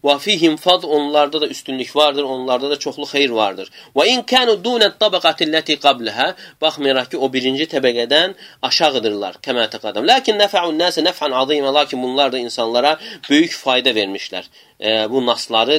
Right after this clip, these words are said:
dəlilləri dəqiq şəkildə əzbərləməklə, öyrənməklə və həmçinin ora,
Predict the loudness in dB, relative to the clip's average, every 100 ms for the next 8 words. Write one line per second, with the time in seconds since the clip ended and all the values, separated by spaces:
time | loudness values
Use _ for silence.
0 | 2 0 0 -2 0 2 2 0 -6 -20
1 | -4 -2 -2 -4 -6 -4 -4 -2 0 0
2 | -2 -2 -4 -2 -4 -4 -4 -4 -4 -4
3 | -4 -4 -4 -6 0 0 0 -6 -6 -2
4 | 0 0 -2 -6 -6 -4 2 4 2